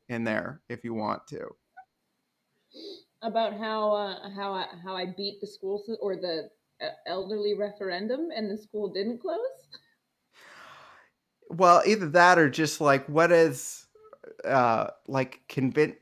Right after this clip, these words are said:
Speaker 1: we definitely wanna hear that speech. I want you to have your, like, Southern lawyer, like, "I'm just a Southern lawyer, but it seems to me," or, like,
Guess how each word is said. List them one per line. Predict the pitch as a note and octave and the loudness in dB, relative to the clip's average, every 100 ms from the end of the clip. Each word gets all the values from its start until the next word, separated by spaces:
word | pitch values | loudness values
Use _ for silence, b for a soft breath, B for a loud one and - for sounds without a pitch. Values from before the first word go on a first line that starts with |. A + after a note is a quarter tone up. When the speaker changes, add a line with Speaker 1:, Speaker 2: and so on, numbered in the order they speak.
| _ _ - | _ _ -16
Speaker 1:
we | C#3 C#3 | -8 2
definitely | F3+ G#3 A#3 G3 F#3 | 6 6 6 6 8
wanna | E3 D#3 | 8 6
hear | C#3+ C#3 A#2+ | 4 2 2
that | B2 B2+ - | 2 0 -4
speech. | - A2+ - - | -6 -6 -8 -4
I | C3+ | 2
want | D3+ E3 - | 4 4 2
you | D#3+ | 2
to | C#3+ | 2
have | C#3 C3+ C3 C#3+ | 4 4 4 -2
your, | C3+ | 0
like, | B2 A#2+ | 0 0
Southern | - - C#3+ C#3 C3+ B2 | -2 2 2 4 2 0
lawyer, | A#2+ A#2+ B2 A#2+ A#2+ | 2 4 4 2 0
like, | A2+ A#2 A#2 A#2 - - | 0 0 0 -2 -4 4
"I'm | E3+ F#3 G#3 G3+ F3 | 8 8 6 2 -2
just | C#3+ C#3+ C3+ - | -2 -2 -2 -6
a | A#2 | -8
Southern | - - F3 F3+ G3+ E3 D#3 | -6 2 4 4 2 -2 0
lawyer, | B3 A#3 C#3 A#2+ | 4 6 6 2
but | B2 D#3+ D#3+ | 2 0 0
it | F3 | -4
seems | - G3 B3 A#3+ E3 - | -4 -2 0 0 -2 -4
to | - | -2
me," | E3 D#3+ F#3 A#2+ A2+ A#2 - | 0 0 0 0 -2 -4 -2
or, | C3 B2+ A2+ | 0 0 0
like, | A#2 A2+ A2 | -4 -4 -6